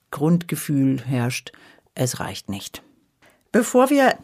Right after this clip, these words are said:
Speaker 2: dahin kommen, wie wir das zum Besseren wenden können, ähm, habe ich eine Frage, weil wir jetzt, äh, jetzt schon hier über Mütter gesprochen haben. Und ich rede natürlich als Mutter auch viel mit Müttern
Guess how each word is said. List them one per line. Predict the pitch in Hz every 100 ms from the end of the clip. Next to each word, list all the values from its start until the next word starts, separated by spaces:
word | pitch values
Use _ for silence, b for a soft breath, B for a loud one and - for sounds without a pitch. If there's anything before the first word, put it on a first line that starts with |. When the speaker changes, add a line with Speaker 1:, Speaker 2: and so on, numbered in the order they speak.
| _
Speaker 2:
dahin | 254 226 214 269 302
kommen, | 254 233 214
wie | 208 247 262 247 -
wir | 202 202 233
das | 233 214 - -
zum | 247 208
Besseren | 220 214 208 202
wenden | 233 262 240
können, | 247 233 -
ähm, | 208 214
habe | 226
ich | 220
eine | - 220
Frage, | - 190 254
weil | 226 208
wir | 240
jetzt, | 240 - -
äh, | 110 -
jetzt | 226 220
schon | 254 247 214 208
hier | 254 185
über | 226
Mütter | 214 214 285 240 202
gesprochen | - - - 190
haben. | 170
Und | 165 -
ich | 185
rede | 220 220
natürlich | 180 165 202 202 226 -
als | 175
Mutter | 202 208 202 170
auch |
viel | - 220
mit | 220 220 -
Müttern | 214 247 277